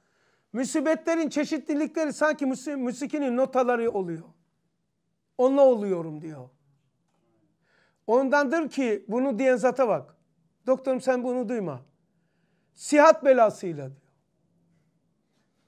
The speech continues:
Sen bunu duyma. Sihat bela olur mu ya? Senin felsefene uymaz. Yani seni zaten et-, etmiyorum. Seni öğreten, si-, yani sihata vesile olan adama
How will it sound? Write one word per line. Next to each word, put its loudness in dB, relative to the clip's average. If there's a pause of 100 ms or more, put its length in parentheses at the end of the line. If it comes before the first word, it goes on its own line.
(460)
Sen 0
bunu 0
duyma. 2 (1300)
Sihat 8
bela 6
olur 4
mu 0
ya? -6 (840)
Senin 0
felsefene 6
uymaz. -2 (360)
Yani -2
seni -8
zaten -2
et-, -14
etmiyorum. -10 (460)
Seni -4 (240)
öğreten, -2 (480)
si-, -20 (260)
yani -4
sihata 6
vesile -2
olan 2
adama -4